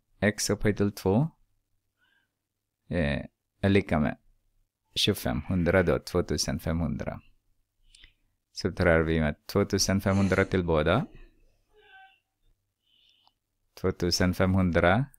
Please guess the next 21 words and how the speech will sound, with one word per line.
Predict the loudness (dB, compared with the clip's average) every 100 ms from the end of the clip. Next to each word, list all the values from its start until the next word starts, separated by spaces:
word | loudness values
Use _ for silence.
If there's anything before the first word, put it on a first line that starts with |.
| _ _ _ _ _
Och | -4
sen | 0 0
kastar | 2 0 0 0
vi | 0
om | 0 2 0 -2
lite, | -4 -2 0 -2 -2
x | -6 -4
upphöjt | -4 -4 -2
till | -4
två. | -2 -2 -2 _ -20 -20 -20 -20 -20 _ _ _ -20 _ _ _ _ _ _ _ _ _ _ _ _ _ _ _ _ _ 2
Adderar | 4 6 6 4
med | 2
tjugofem | 2 0 2 4 4
x. | 2 0 -2 -4 -4 -10 _ _ _ _ _
Subtraherar | -16 -4 -4 2 4 6 4
med | 0 -4
tvåtusenfemhundra. | -4 -2 -2 -2 -2 -6 -8 -10 -10 -10 -10 -12 -16 -20 _ _ _ _ _ _ _ _ -20 -20 -20 _ _ _ _ -4 -2
Eh, | 0 2 2
lika | 2 2 0
med | 0
noll. | -2 -4